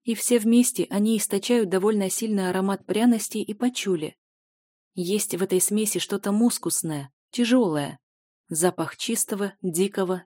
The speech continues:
первозданного секса. Я никогда раньше не ощущала ничего подобного,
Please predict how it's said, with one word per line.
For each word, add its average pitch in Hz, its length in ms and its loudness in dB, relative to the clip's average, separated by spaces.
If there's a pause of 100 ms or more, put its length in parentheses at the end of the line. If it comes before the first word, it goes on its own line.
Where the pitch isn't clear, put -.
первозданного 165 720 0
секса. - 600 -4 (680)
Я 196 180 2
никогда 196 440 2
раньше 180 340 -2
не 165 140 -2
ощущала 170 480 -2
ничего 170 400 -2
подобного, 180 680 -2